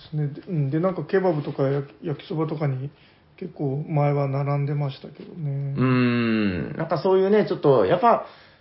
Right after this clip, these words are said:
Speaker 2: うん、イベントなんで、そういうちょっと食と、うん、楽しみみたいな、なんかそういうのもあったらいいんだけど、まあ、今回まではまだちょっと難しいのかなという。
Speaker 1: うん、まあ、そうですね。コロナのあれが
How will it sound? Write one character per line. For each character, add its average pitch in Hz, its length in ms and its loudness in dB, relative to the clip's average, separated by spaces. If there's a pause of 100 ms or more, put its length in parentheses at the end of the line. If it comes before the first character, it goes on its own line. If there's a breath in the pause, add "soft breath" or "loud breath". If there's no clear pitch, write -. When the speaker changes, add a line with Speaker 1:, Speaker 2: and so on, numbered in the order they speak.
Speaker 2:
う - 80 -2
ん、 131 320 4
イ 156 80 4
ベ 254 180 6 (100)
ン 269 40 -12
ト 269 120 2
な 269 160 6
ん 160 120 6
で、 120 460 6
そ 170 140 2
う 175 40 6
い 180 120 4
う - 20 2
ち 175 80 -2
ょ 180 60 0
っ - 40 -12
と - 80 0
食 208 480 0
と、 185 440 8 (520 soft breath)
う - 80 -2
ん、 104 600 0
楽 135 340 2
し 139 140 2
み 131 120 6
み 123 140 2
た 117 140 2
い - 20 2
な、 107 80 2
な 117 80 2
ん - 20 0
か 113 140 -4
そ 185 220 2
う - 20 0
い 196 60 0
う 196 120 4
の 175 120 4
も 117 360 2 (520 loud breath)
あ 151 100 4
っ 160 160 -2
た 160 80 6
ら 135 160 10
い 139 60 6
い - 20 6
ん 143 80 4
だ 127 120 6
け 120 100 4
ど、 107 480 4
ま 127 260 -4
あ、 - 60 -18
今 175 280 -4
回 202 380 2
ま 190 300 2
で 196 60 2
は 185 120 6
ま 180 140 4
だ 180 120 4
ち 185 100 -2
ょ - 20 -2
っ 190 40 -10
と 175 100 0
難 147 380 0
し 175 120 -8
い - 20 -4
の 170 140 -2
か 127 120 4
な 123 340 6
と 120 100 0
い 95 120 2
う。 92 60 2
Speaker 1:
う 80 300 4
ん、 131 180 -4
ま 143 300 0
あ、 - 140 -14 (180)
そ 190 60 -12
う 160 40 -12
で - 60 -18
す 147 60 -8
ね。 127 120 -6
コ - 140 -12
ロ 247 100 -8
ナ 135 340 -4 (320)
の 196 160 -8
あ 190 40 -6
れ 185 100 -4
が 156 240 -6